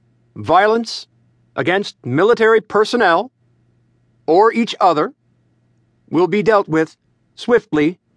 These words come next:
and harshly. Looting of any kind will be considered a capital crime. Standing tall again,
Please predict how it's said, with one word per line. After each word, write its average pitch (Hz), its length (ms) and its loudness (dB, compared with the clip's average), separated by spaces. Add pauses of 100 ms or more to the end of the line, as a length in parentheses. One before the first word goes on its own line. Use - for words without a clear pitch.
(400)
and 156 140 -2
harshly. 131 520 -2 (840)
Looting 240 480 0
of 143 140 -2
any 214 180 0
kind 185 480 0 (540)
will 147 160 -2
be 160 160 0
considered 131 580 -2 (760)
a 165 100 -2
capital 143 500 -2
crime. 135 460 -2 (1160)
Standing 113 460 -8
tall 127 400 -2
again, 110 420 -6